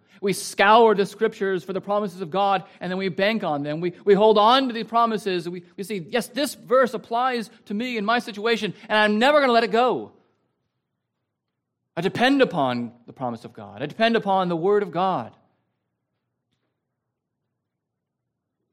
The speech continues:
But we must search the Scriptures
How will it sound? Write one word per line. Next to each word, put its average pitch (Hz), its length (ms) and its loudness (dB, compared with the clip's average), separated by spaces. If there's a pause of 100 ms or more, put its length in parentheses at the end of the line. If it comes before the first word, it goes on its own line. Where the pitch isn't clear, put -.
(920)
But 117 80 -20
we 127 80 -8
must 151 300 -10 (440)
search 196 280 -12
the - 60 -18
Scriptures - 600 -16